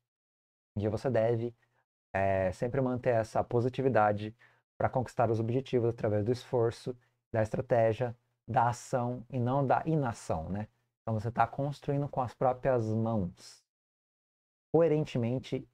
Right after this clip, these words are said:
experienciando, aprendendo e moldando a realidade de acordo com o presente e as consequências que você deseja, que já estão meio que orientadas na sua vivência, porque você está aprendendo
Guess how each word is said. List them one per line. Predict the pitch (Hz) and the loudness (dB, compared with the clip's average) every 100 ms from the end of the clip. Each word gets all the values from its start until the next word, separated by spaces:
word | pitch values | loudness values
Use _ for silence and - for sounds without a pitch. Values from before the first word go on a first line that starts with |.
| _ _ | _ _
experienciando, | 139 160 - 143 135 - 113 110 117 117 120 | 0 0 2 2 2 -2 -6 -4 -2 -4 0
aprendendo | 127 143 139 123 110 120 123 113 120 - _ _ | 2 2 0 0 0 0 0 -2 -6 -16 _ _
e | - | -2
moldando | 127 175 160 131 139 135 123 | 4 4 4 4 4 4 4
a | |
realidade | 104 104 98 110 123 117 | 2 0 2 4 2 2
de | 113 | 0
acordo | - 123 117 | 2 0 0
com | - 135 127 _ | -2 -4 -4 _
o | 120 | -8
presente | - 127 117 156 - | 0 2 2 -2 0
e | |
as | 117 - | -2 0
consequências | 139 - 123 135 - | -4 -4 -4 -6 -4
que | - | -4
você | 123 143 | -2 2
deseja, | 139 143 120 110 110 117 _ _ _ _ - | 2 4 4 4 2 -4 _ _ _ _ -2
que | |
já | 123 147 | 2 2
estão | - 139 139 139 _ _ _ - | 2 0 0 -4 _ _ _ -6
meio | 131 131 127 127 | 0 4 4 2
que | - 123 117 113 113 | 0 2 2 2 0
orientadas | - 156 156 160 143 139 135 131 | 2 4 4 2 2 2 4 2
na | 127 | 0
sua | 120 135 | -2 0
vivência, | 123 113 110 120 - 131 | 2 2 0 0 -4 -4
porque | 123 113 | -4 -4
você | 110 110 117 | -4 -4 -4
está | - 127 | 2 2
aprendendo | 135 151 139 120 127 131 | 4 2 2 2 0 -2